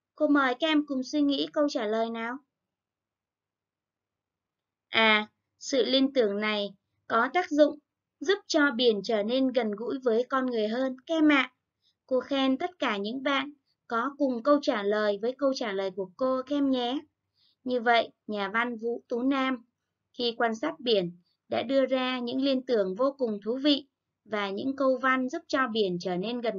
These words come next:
gũi với con người hơn. Khi miêu tả về biển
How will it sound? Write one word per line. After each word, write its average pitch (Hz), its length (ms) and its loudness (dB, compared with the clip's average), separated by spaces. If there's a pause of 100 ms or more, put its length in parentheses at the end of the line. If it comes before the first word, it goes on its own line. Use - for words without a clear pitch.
gũi 220 160 -4
với 262 160 -4
con 254 200 -4
người 208 220 -2
hơn. 262 300 0 (840)
Khi 302 140 2
miêu 311 240 6
tả 220 240 0
về 214 120 0
biển 202 340 0